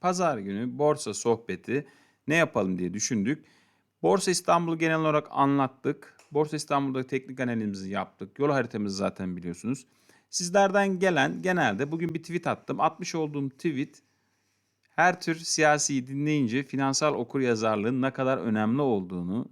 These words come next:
ve borsanın bizler için tek çıkış yolu olduğuna dair bir tweet attım. Bununla ilgili Selçuk Bey işte temel analizle ilgili bilgileri nereden alabiliriz? Finansal okuryazarlıkla ilgili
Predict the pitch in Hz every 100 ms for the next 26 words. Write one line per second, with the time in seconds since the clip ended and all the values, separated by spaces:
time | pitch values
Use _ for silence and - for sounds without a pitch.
0 | 120 110 120 110 120 135 - 101 113 -
1 | 107 113 135 - 131 135 147 147 - -
2 | 156 - 110 92 123 120 101 95 104 101
3 | 123 127 131 - _ _ _ - 175 180
4 | 101 - 139 - _ _ _ 175 196 180
5 | 185 175 143 143 165 175 - 147 139 -
6 | 156 147 - 151 165 170 147 147 160 156
7 | 123 98 147 135 107 127 135 151 127 117
8 | 127 143 139 131 127 120 113 107 - 135
9 | 135 135 131 127 135 131 127 131 131 120
10 | 113 110 110 127